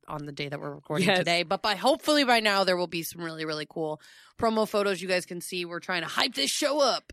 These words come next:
Speaker 2: Yes, and I mean, I, I love getting photos taken.
Speaker 1: You are great at it. I am not.
Speaker 2: I mean, but I've
Speaker 1: <laughs>
Speaker 2: also
Speaker 1: I always look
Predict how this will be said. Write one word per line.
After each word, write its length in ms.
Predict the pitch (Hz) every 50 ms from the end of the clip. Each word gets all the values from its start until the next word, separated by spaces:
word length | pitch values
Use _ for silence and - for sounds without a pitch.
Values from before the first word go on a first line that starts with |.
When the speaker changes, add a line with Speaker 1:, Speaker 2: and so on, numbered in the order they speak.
| - _
Speaker 2:
Yes, 460 | 180 196 185 180 175 180 - - - -
and 380 | - 180 175 175 170 165 156 - - -
I 80 | 151
mean, 160 | 160 180 196 - -
I, 200 | 175 190 190 - -
I 60 | 220
love 280 | 190 190 175 170 170 -
getting 240 | - 180 175 170
photos 380 | 160 - 180 180 180 180 175 -
taken. 200 | - - - 214
Speaker 1:
You 380 | 254 330 381 392 403 403 339 - -
are 260 | - 220 220 214 220
great 300 | 196 180 180 175 165 156
at 120 | 160 156
it. 140 | 156 151 - -
I 420 | - 160 185 226 262 294 311 302
am 260 | 302 277 - 214 214
not. 320 | 190 156 120 117 120 143 - - - - -
Speaker 2:
I 100 | 269 311
mean, 140 | 339 339
but 160 | 294 - - 208
I've 160 | 240 254 233
Speaker 1:
<laughs> 20 |
Speaker 2:
also 260 | 285 302 262 - 339
Speaker 1:
I 220 | 330 339 349 330 320
always 340 | 311 285 294 330 359 359 320
look 160 | 359 370 285